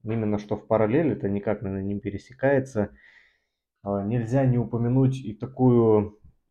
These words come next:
знакомую вам всем фигуру, как Казимир Малевич, с его супрематизмом. И, как известно, он был такой бунтарь и отрицал традиционные какие-то методы выражения. То есть он хотел докопаться до какой-то сути,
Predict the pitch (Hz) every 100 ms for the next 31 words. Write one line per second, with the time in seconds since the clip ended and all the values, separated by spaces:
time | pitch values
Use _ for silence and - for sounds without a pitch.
0 | - 110 117 131 120 110 104 113 107 -
1 | 113 - 110 139 139 104 107 - 113 107
2 | 120 110 107 113 113 92 - - _ _
3 | _ _ _ _ _ _ - 107 110 101
4 | - 104 107 104 123 170 139 113 101 -
5 | _ _ _ _ - 98 95 98 92 101
6 | 104 98 110 107 101 98 101 101 95 92
7 | 98 95 - _ _ _ 123 95 107 104
8 | 147 180 - _ _ _ _ _ _ _
9 | _ 131 - _ _ _ _ 131 113 104
10 | 104 120 120 - 104 101 104 120 117 104
11 | 95 - - 101 101 - - 165 - 101
12 | 92 95 101 101 104 95 87 87 - 110
13 | - - 110 101 101 - 113 - 101 101
14 | 113 107 - - 202 208 147 -